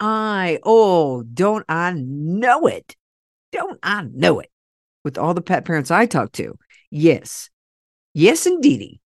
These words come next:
<laughs> Yes, and Brian, that is, uh, that is such a fact. He goes on to say, "Of course, someone will believe their dog bucks all the conventional wisdom, that their dog has a rare condition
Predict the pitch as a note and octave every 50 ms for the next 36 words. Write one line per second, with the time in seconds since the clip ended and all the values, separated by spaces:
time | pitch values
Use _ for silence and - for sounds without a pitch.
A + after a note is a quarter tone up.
0 | _ _ D#3+ - - - - - F#3+ - - B3 A#3 - - - - - G#3+ -
1 | _ _ - - - - - - D#3 G#3+ C4 - D#4+ C#4+ B3 G#3+ E3+ C3+ A#2+ A#2
2 | C3 D3 D#3+ G3+ A3+ F#3 F#3+ G3 F3+ F3 E3+ D#3 C#3 D#3 E3 D3+ C#3+ C#3 C3+ C3
3 | C3 C3 D3+ F3+ A#3+ - - C3 A#2+ A#2 G#2 G2 - - - - - - E3+ F3
4 | - F3 F3 - - - - - - _ _ _ _ _ _ _ _ _ _ _
5 | _ _ _ _ _ _ _ _ _ _ _ _ _ _ _ _ - G3+ F#3+ A#3
6 | A#3 A#3+ B3 A#3 G#3 F#3 B3 A3+ G#3+ G3 F3 - - C4+ C4 A#3 F#3 F#3+ A#3+ -
7 | - - - - _ _ _ _ - - - - - F#3+ G3+ G#3+ G3+ E3+ C#3+ C#3+
8 | D#3 F3 E3+ D3+ D3+ C#3+ D3 C#3+ C#3+ D3 D3 D3 C3+ C3+ C3+ C3+ C3 B2 C3+ C3
9 | C3 A#2+ G#2+ G#2 A2+ C#3 E3+ F3+ F#3 - _ _ _ _ _ _ _ _ _ C#3
10 | C3 A#2 E3+ E3+ F3 E3+ - - - - D#3+ E3 E3+ E3+ E3 E3 E3 D3 D3 C3
11 | D3+ C#3+ C#3 B2 C3+ B2+ B2 B2+ - - C3+ B2+ B2+ B2 B2 B2+ - - C#3 C#3
12 | B2+ B2+ - B2 F2 A1+ G1+ - _ _ _ _ _ _ _ _ _ _ _ _
13 | _ _ _ - - - - D#3+ E3 C3+ F#3+ G3 A3 A3+ F#3+ F#3+ E3+ E3+ E3 E3+
14 | E3+ D3 C3+ D3 C3 B2 C3 C3+ C3+ C#3 C#3 C3+ C3 - D3 C3 B2+ - F#3+ A#3
15 | - - - D3 C#3 C3+ C3